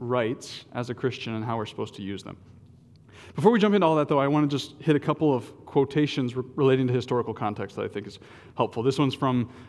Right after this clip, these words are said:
um, MacDonald in, uh, his First Corinthians commentary. "In the ancient world, many meals of celebration took place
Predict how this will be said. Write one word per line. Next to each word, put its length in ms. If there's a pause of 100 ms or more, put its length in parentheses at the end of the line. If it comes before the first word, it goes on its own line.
um, 160
MacDonald 480
in, 240 (160)
uh, 260
his 180
First 240
Corinthians 360
commentary. 560 (760)
"In 140
the 180
ancient 320
world, 460
many 400
meals 640
of 180
celebration 800
took 280
place 480